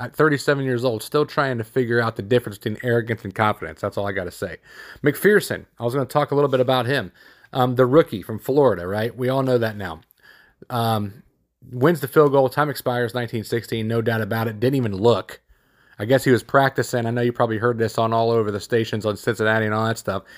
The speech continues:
and the Nasty Natty, baby. But, um, I guess when he was warming up,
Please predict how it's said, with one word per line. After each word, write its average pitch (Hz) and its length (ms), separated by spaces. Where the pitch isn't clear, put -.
and 110 100
the 110 60
Nasty 113 340
Natty, 113 280
baby. 98 340
But, 120 200
um, 113 460
I 127 100
guess 139 280
when 131 140
he 135 80
was 117 160
warming 127 260
up, 127 260